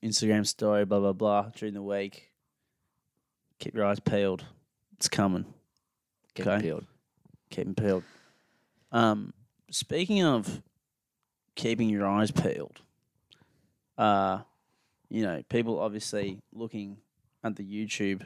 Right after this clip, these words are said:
Speaker 1: section where you put in the link to the, the Rat and Terrier video last week. We got sent a very interesting video by freaking Fly Aiden
Speaker 2: Yeah.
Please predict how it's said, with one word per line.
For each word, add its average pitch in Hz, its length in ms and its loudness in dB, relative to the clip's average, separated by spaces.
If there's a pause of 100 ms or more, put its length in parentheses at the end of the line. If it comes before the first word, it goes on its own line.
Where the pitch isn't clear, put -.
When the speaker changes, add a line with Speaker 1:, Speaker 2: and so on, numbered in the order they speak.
(320)
Speaker 1:
section 135 480 4
where 127 100 2
you 110 140 -2
put 113 160 0
in 104 140 2
the 101 60 -2
link 101 300 -2
to 113 120 -10
the, 92 240 -2 (340)
the 110 120 2
Rat 101 260 2
and 95 120 -12
Terrier 104 380 2
video 95 380 -2
last 101 300 2
week. 98 240 0 (500)
We 117 140 2
got 117 140 6
sent 117 200 4
a - 20 2
very 113 460 6
interesting 104 400 -2
video 98 640 2
by 92 400 2
freaking 101 340 -6
Fly 98 280 0
Aiden 95 460 -2 (100)
Speaker 2:
Yeah. 113 200 -12